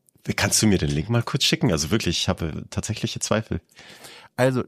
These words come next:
Speaker 2: das wird jetzt natürlich eine
Speaker 1: Aber
Speaker 2: Herausforderung technisch. Wir können es auch nach dem Gespräch machen, bevor wir jetzt
Speaker 1: Ja.
Speaker 2: hier irgendwas kaputt machen. Dann lassen wir mal den Einlass. Falls
Speaker 1: Aber
Speaker 2: ich
Speaker 1: ganz kurz, hast du wirklich Soundtracker zusammengeschrieben, oder?
Speaker 2: Ja, tatsächlich.
Speaker 1: Weil wir haben so viele Apps gemacht.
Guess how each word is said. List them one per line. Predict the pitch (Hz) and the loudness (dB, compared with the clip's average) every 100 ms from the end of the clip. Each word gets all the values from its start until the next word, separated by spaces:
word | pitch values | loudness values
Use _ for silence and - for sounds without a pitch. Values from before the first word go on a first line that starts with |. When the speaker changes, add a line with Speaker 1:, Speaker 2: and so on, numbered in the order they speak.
| - | -2
Speaker 2:
das | 143 170 | -2 0
wird | 160 | -2
jetzt | 151 | -2
natürlich | 160 180 113 | -2 2 4
eine | |
Speaker 1:
Aber | 110 | 4
Speaker 2:
Herausforderung | 110 143 190 147 131 127 | 4 2 2 2 2 2
technisch. | - 131 - 170 - | 0 -2 -2 -4 -2
Wir | |
können | 147 196 226 | 0 0 2
es | |
auch | 147 165 | 2 2
nach | 160 202 | 2 0
dem | - 196 | -2 -6
Gespräch | 160 - 151 151 | -6 -4 -2 -2
machen, | 147 143 180 | 0 0 0
bevor | 147 180 175 | 0 0 2
wir | |
jetzt | 160 | 4
Speaker 1:
Ja. | 110 | 2
Speaker 2:
hier | 160 | 2
irgendwas | 180 165 | 0 0
kaputt | - 156 202 - | 0 -4 -4 0
machen. | 143 151 185 - - - - - | -2 0 -6 -8 -20 -20 -20 -4
Dann | 165 160 | -2 2
lassen | 202 - | 0 2
wir | 220 | 2
mal | 196 175 | 4 4
den | 165 | 4
Einlass. | 127 156 165 113 | 4 4 4 0
Falls | - 170 208 | 0 0 2
Speaker 1:
Aber | 107 | 2
Speaker 2:
ich | - - | 2 0
Speaker 1:
ganz | - 156 | -2 0
kurz, | - - | 0 2
hast | 120 - | 2 2
du | 131 | 2
wirklich | 139 - - | 2 0 0
Soundtracker | 139 - - 220 | 0 0 -4 -2
zusammengeschrieben, | - 92 123 202 - 226 202 | -2 0 2 0 -2 -2 0
oder? | 101 95 - _ _ _ _ | 0 -2 -6 _ _ _ _
Speaker 2:
Ja, | 135 123 | -2 0
tatsächlich. | 147 180 175 165 123 104 _ _ - - | 0 -2 -4 -6 -6 -10 _ _ -20 -6
Speaker 1:
Weil | 85 | 0
wir | 95 | 2
haben | 107 | 4
so | 107 143 165 | 4 4 2
viele | - 131 | 4 2
Apps | 104 - | 2 0
gemacht. | 98 90 104 - | -2 -2 -2 -10